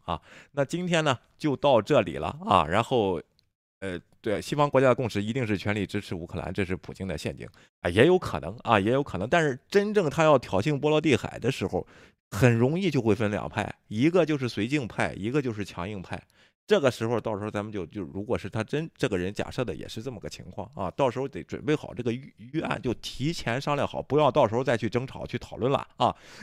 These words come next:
然后咱们该怎么干就怎么干，商量好了，现在就商量好做这个预案，也是他的这个意思啊。但是现在北约是不是在做呢？啊，咱们看好多领导人现在在私，在私下接触啊，然后讲讲这些事情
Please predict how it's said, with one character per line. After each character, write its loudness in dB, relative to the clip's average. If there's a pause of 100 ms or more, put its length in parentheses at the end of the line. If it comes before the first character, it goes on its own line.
然 2
后 4 (520)
咱 4
们 2
该 6
怎 -2
么 -4
干 2
就 -2
怎 -4
么 -10
干， -2
商 -4
量 0
好 -10
了， -10
现 -4
在 0
就 -2
商 -2
量 0
好 -10 (120)
做 2
这 -4
个 -4
预 -6
案， -4
也 -10
是 -8
他 -2
的 0
这 -6
个 -6
意 -6
思 -16 (100)
啊。 -8 (260)
但 0
是 -2
现 0
在 2
北 -4
约 0
是 -2
不 -6
是 -2
在 4
做 0
呢？ 0 (120)
啊， 2 (220)
咱 2
们 2
看 4
好 0
多 4
领 0
导 2
人 -2
现 -6
在 -8
在 -2
私， -12
在 -8
私 -10
下 -6
接 -4
触 -12
啊， -8 (300)
然 -4
后 -2
讲 -6
讲 -2
这 -4
些 -4
事 -8
情 -12